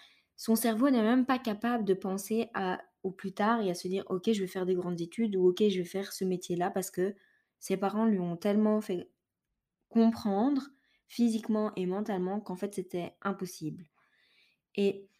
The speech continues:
comme je disais, un des plus grands facteurs prédictifs pour casser justement cette impuissance apprise, c'est qui est-ce qu'on côtoie. Parce que la plus grosse source d'auto-sabotage, c'est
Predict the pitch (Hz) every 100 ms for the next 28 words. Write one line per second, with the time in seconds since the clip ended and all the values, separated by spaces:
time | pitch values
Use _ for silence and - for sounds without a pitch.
0 | - 190 180 170 214 233 226 233 214 214
1 | 208 208 202 185 - 196 180 - _ _
2 | - 233 208 202 - 214 - - _ _
3 | _ - 180 180 _ _ _ 285 277 233
4 | 208 214 190 - 190 208 196 180 175 175
5 | 175 - - - 220 240 240 - - 190
6 | 180 190 220 196 - 180 180 156 - _
7 | _ _ _ _ _ _ _ _ _ _
8 | - 202 - - 175 - - - _ 202
9 | 233 262 226 254 240 254 247 214 214 208
10 | 202 185 180 196 214 214 - 160 151